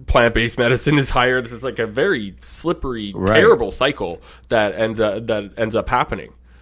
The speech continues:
Speaker 1: Um, and so, I
Speaker 2: Right.
Speaker 1: mean, if we can
Speaker 2: And they can't, like, if they had, if they had, like we said, like we were talking about, if they had a standard prescription that was covered by their,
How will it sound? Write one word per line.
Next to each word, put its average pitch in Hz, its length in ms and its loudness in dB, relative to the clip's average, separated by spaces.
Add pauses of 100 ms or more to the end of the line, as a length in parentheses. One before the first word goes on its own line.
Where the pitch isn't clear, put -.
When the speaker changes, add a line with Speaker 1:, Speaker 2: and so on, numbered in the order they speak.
(340)
Speaker 1:
Um, 95 760 -2
and 101 300 -6
so, 110 260 0
I 113 40 4
Speaker 2:
Right. 131 140 2
Speaker 1:
mean, 101 360 -16
if 107 180 -6
we 131 180 -4
can 131 160 -6
Speaker 2:
And 120 140 0
they 127 80 2
can't, 147 420 -2
like, 131 160 0
if 131 120 -2
they 165 160 2
had, 156 220 0
if 123 140 -6
they 160 100 0
had, 143 180 -2
like 135 160 -2
we 131 100 -2
said, 120 240 -2
like 120 160 0
we 123 60 -8
were 113 80 -4
talking 131 240 -2
about, 95 80 -4
if 90 80 -10
they 147 160 -2
had 131 160 -4
a 107 180 -8
standard 131 460 -6
prescription 120 800 -6 (480)
that 110 120 0
was 107 140 -4
covered 123 440 -2 (1300)
by 113 200 0
their, 107 240 -2